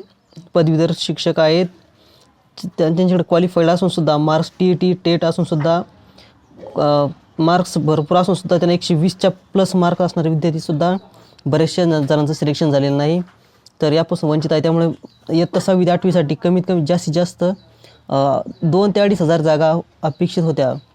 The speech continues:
पण मात्र एवढ्या भरल्या गेल्या नाहीत. फक्त चौदाशे त्र्याऐंशी जागाच यामध्ये भरल्या गेल्या आहेत आणि बऱ्याचशा जागा या रिक्त राहिल्या आहेत. अंशकालीन असतील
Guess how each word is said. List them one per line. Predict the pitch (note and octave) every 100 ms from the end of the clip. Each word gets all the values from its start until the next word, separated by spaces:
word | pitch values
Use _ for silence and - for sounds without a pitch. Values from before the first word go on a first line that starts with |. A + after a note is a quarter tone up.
| _ _
पण | D3+
मात्र | D#3+ D#3+ F3
एवढ्या | F3 D#3+
भरल्या | C#3 D3
गेल्या | D3+
नाहीत. | D3+ F3 - _ -
फक्त | D#3+ D3+
चौदाशे | F3 F3+ F3 E3+ - E3
त्र्याऐंशी | D#3+ D#3+ E3 F3+
जागाच | D#3+ D3+ E3+ E3 -
यामध्ये | D#3+ D#3+ D3+
भरल्या | C3+ C#3 D3
गेल्या | C#3+ D3+
आहेत | E3 F3 _ _ _ _ _ - -
आणि | C3 C3+ D3+
बऱ्याचशा | C#3 E3+ F3+
जागा | D#3+ D#3
या | D3+
रिक्त | D3 D#3+ F3+
राहिल्या | E3 D#3
आहेत. | D3 D#3
अंशकालीन | D3+ D3 - D#3+
असतील | D#3+ - - F3+